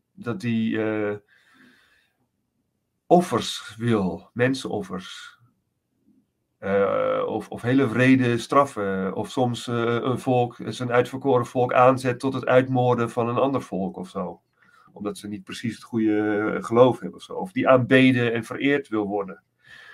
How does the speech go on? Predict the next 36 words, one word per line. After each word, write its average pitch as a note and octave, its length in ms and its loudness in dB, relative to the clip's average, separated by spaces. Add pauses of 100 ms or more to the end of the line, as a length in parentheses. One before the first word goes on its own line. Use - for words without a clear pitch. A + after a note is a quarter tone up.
(600)
Ehm, G2 960 2 (1800)
tien F#3 220 10
geboden D#3 800 6
met, A#2 280 -2
met, A2+ 200 -6
hè, C#3 140 -2
"Gij A2+ 200 -2
zult A2 280 -2
niet A2 200 -4
doden", C#3+ 380 4
maar B2+ 140 6
vervolgens C3 480 2
ook C#3+ 220 6
allerlei C#3 760 4
geboden C#3+ 480 0
van, C3 140 -4
ja, B2+ 380 6 (460)
iemand B2+ 220 -4
die B2 100 -2
een A#2 60 2
heks D3+ 260 2
is D#3+ 140 -6
of D#3 140 -6
die A#2+ 160 -4
homoseksueel B2 480 -2
is, D3+ 80 -2
die D#3 80 -6
moet D#3 140 0
je D#3 80 -2
wel, D#3 400 4
die C3 100 -2
mag C#3 200 4
je D#3 80 -4
niet D#3 140 -2
laten D3 280 0
leven. E3 500 0